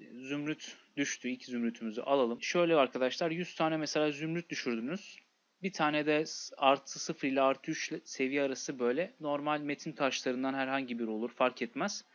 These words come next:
Oradan bir tane şansınıza göre, hani yüzde elli şansı da var gelip geçip geçmeme olarak. Ee,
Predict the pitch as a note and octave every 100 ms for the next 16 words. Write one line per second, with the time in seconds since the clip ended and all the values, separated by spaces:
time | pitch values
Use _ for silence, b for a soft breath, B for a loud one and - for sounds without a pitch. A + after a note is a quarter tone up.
0 | b G3 F3 C#3+ F3+ F3+ G3+ F3 C3 C#3
1 | F#3+ - D#3 D3 - D#3+ D3 E3 C#3 A2
2 | G#2 - A#2+ A#2+ B2+ B2 C3+ C#3+ - C#3
3 | - D#3+ A#2+ A#2 A#2 A#2+ A#2+ - - A#2
4 | - B2+ A#2 A#2+ A2+ G#2+ A2 F3+ G#3 -
5 | _ b b b b b b b _ -